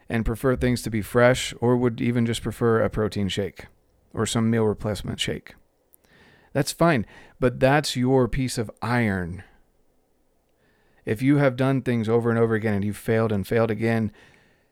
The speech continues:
try it slightly different. There are so many resources out there. It blows my mind how much free information is given out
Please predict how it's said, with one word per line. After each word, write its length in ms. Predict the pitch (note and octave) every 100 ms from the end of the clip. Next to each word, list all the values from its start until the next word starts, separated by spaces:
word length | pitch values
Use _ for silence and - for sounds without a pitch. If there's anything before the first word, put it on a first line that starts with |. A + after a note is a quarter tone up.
| _ -
try 300 | C#3 B2+ C3
it 160 | C3
slightly 400 | - A#2+ A#2 A2
different. 540 | G#2+ G2+ G#2 E2 - - - - - - - - - _ _ -
There 220 | B2+ A#2
are 60 |
so 420 | G#2+ - D3+ D#3+ D#3+
many 360 | D3 C3+ A#2+ - - - _
resources 640 | C3+ C#3 C#3+ C#3 A2+ A2+
out 180 | A2+ G#2
there. 160 | A2 G#2+
It 200 | G#2+ -
blows 360 | A#2+ C3 B2+
my 140 | A#2 A2
mind 420 | A2+ A#2+ A#2 A2 - - -
how 120 | C#3+
much 220 | B2+ A2+ -
free 280 | - C#3
information 560 | C#3 A#2+ A#2+ A#2 - A2
is 140 | G#2
given 260 | A2 A2+ A2
out 240 | G#2 G#2